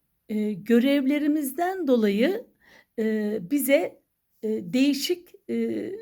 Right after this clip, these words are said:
isimler verilebiliyor. İşte öğretmen, işte doktor, e, hemşire gibi. İşte aynen,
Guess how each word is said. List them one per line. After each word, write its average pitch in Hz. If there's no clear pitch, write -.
isimler 247
verilebiliyor. 226
İşte -
öğretmen, 220
işte 202
doktor, 220
e, 208
hemşire 233
gibi. 175
İşte -
aynen, 339